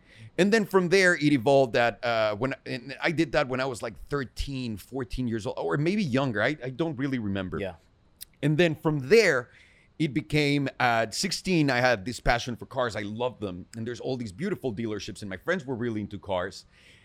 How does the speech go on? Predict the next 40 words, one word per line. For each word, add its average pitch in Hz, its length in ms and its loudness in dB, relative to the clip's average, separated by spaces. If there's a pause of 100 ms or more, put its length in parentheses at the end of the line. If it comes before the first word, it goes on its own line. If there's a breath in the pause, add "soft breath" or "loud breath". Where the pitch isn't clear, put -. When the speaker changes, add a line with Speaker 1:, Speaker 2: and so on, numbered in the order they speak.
(100)
Speaker 1:
And 120 360 0
I 127 80 0
would 135 180 -2
go 139 140 0
to 123 160 -2
every 117 260 0
dealership 110 540 -8
to 104 80 -8
be 104 160 -6
annoying 117 480 -6
as - 100 -20 (140)
fuck 117 340 -6
'cause 110 140 -12
I 101 80 -8
wanted 104 260 -12
to - 60 -20
see - 300 -14
all 151 200 2
the 131 100 -4
cars 123 320 -2
in 110 100 -8
Speaker 2:
Yeah. 127 120 0
Speaker 1:
Mexico. 95 500 -6 (460 soft breath)
And 135 460 4
I 139 80 4
met 147 160 0
a - 20 0
guy 139 240 4
that 143 140 -2
was 120 160 -4
selling 135 440 0
used 123 300 -4
cars 120 400 -2
from 120 240 -4
Europe 135 380 -2 (240)
to, 123 220 -2
uh, 104 440 0
uh, 110 300 0
in 170 100 -4
Mexico. 107 440 -6